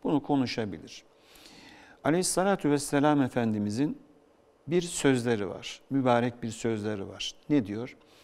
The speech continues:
"Lekkinu mevtakum bi la ilahe illallah." La ilahe illallah sözüyle ölülerinize telkin veriniz diyor. Kelime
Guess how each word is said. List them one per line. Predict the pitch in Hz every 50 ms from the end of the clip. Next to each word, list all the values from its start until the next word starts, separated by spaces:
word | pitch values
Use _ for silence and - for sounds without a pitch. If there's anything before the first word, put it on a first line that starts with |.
| - - - - - - - - _ - -
"Lekkinu | 139 160 160 - - 135 127 120 117 117 113
mevtakum | 113 120 131 135 131 - - 156 147 139 139 - 147 147 147 135 117
bi | 123 131 131 117 110 113
la | 131 143 147 151 147 147
ilahe | - 127 123 117 120 120 117 135 147
illallah." | - 165 131 120 117 110 110 107 101 104 113 107 98 80 - - - _ _ - _ _ 120
La | 139 156 170 175
ilahe | 156 135 131 127 123 127 123 120
illallah | 120 131 131 127 123 120 120 113 107
sözüyle | - - 123 117 117 127 139 127 104 107 120 135 - - - - _ - - _ _ _ -
ölülerinize | 143 151 147 139 123 117 113 113 113 113 117 120 147 143
telkin | 143 - - 113 113 110 - 139 135 131 117
veriniz | 117 117 107 107 120 127 117 - - -
diyor. | - 107 85 - - - - - _ _ _ _ _ _ _ _ - _
Kelime | - - 165 175 170 151 156 151 151 -